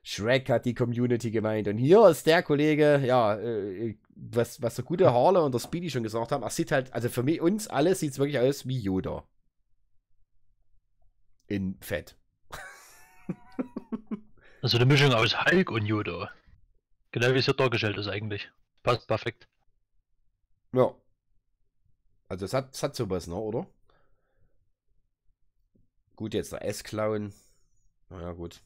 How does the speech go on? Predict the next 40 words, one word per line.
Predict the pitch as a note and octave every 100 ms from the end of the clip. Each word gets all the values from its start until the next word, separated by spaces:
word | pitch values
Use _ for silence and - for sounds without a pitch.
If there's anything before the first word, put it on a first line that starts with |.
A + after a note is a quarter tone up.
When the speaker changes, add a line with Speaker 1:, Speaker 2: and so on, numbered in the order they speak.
| _
Speaker 1:
Hm. | E2 D#2+ D#2+ - _ _ _ _ _ _
Gremlin, | - F#2+ G2+ G#2+ G#2 G2
naja. | - E2 F2+ F#2+ - _ _ _ _ - _ -
Ja, | A#2+ E3+
es | B2
wurde | C3+ C#3
schon | C#3
ein | B2
kleines | G#2 A2+ B2+ B2+
bisschen | - B2+ - A2
gerätselt, | G2+ G#2+ C3+ C3+ D3
aber | C3
ich | F3+ -
würde | F3+ G3
jetzt | F3+ F3 -
so | E3
von | E3 C#3+
dem, | C#3 A#2 - - - -
von | - C3
dem | B2 A2
normalen, | G#2 G2+ G#2+ D3 F#3 F#3+ F#3+ - - _ _ _
äh, | B2
ähm, | B2 A#2 A2+ A2+ A2 G2+ G#2 -
Bild | B2+ D3+ F3+ - B2 G2+
würde | A#2 B2+
ich | B2 -
jetzt | B2 -
auch | A#2+ A#2
nicht | A2 A2 - - - - - - -
schließen | - A#2 B2 G#2+ G2+
können, | A2+ G#2+
dass | G#2 G2+
es | F#2+
ein | G2+
Golem | G2 G#2 F#2+ E2+
ist. | E2+
Es | F#2+
sieht | - D3+
zwar, | - C3+ A#2+
also, | - G#2 G#2